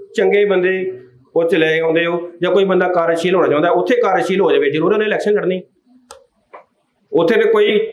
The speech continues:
ਆ ਜਿਹੜੀਆਂ ਬਾਕੀ ਘੁਣਤਰਬਾਜ਼ੀਆਂ ਨੇ ਜਾਂ ਜਿਹੜੀਆਂ ਚਲਾਕੀਆਂ ਨੇ ਇਲੈਕਸ਼ਨਾਂ ਲੜਨ ਲਈ, ਜਿੱਤਣ ਲਈ, ਉੱਥੇ ਲੋੜ ਨਹੀਂ, ਉਹ ਉੱਥੇ ਕਰ ਲਵੇ। ਉਹ ਤੋਂ ਵੱਡਾ ਜਿਹੜਾ ਕੰਮ ਹੈ, ਉਹ ਤੋਂ ਅਗਲਾ ਜਿਹੜਾ ਕੰਮ ਹੈ, ਸਿੱਖਾਂ ਲਈ ਬਹੁਤ ਅਹਿਮ ਕੰਮ ਹੈ,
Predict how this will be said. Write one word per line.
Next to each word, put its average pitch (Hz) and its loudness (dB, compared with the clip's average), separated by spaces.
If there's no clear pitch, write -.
ਆ 185 2
ਜਿਹੜੀਆਂ 202 0
ਬਾਕੀ 202 0
ਘੁਣਤਰਬਾਜ਼ੀਆਂ 190 0
ਨੇ 190 0
ਜਾਂ 180 0
ਜਿਹੜੀਆਂ 180 0
ਚਲਾਕੀਆਂ 180 2
ਨੇ 196 0
ਇਲੈਕਸ਼ਨਾਂ 175 0
ਲੜਨ 156 2
ਲਈ, 160 0
ਜਿੱਤਣ 151 -2
ਲਈ, 160 0
ਉੱਥੇ 214 2
ਲੋੜ 190 2
ਨਹੀਂ, 226 0
ਉਹ 190 0
ਉੱਥੇ 208 0
ਕਰ 202 2
ਲਵੇ। 208 2
ਉਹ 208 2
ਤੋਂ 196 2
ਵੱਡਾ 170 0
ਜਿਹੜਾ 247 0
ਕੰਮ 190 0
ਹੈ, 165 -2
ਉਹ 190 0
ਤੋਂ 196 0
ਅਗਲਾ 208 2
ਜਿਹੜਾ 202 0
ਕੰਮ 143 0
ਹੈ, 185 -4
ਸਿੱਖਾਂ 175 -4
ਲਈ 180 0
ਬਹੁਤ 170 -2
ਅਹਿਮ 160 -2
ਕੰਮ 147 0
ਹੈ, 139 -2